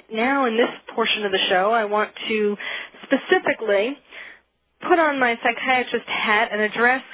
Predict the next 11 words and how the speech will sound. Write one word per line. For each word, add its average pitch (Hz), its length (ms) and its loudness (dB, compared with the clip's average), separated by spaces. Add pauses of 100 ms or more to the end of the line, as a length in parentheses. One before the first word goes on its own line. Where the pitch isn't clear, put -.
(160)
the 220 320 -2
specific 269 640 -2
issues 202 480 0
that 208 120 0 (100)
Tom 220 240 0
Cruise 208 400 -2
brought 202 340 0
up 185 280 0
on 196 220 -4
the 190 80 -4
Today 202 360 0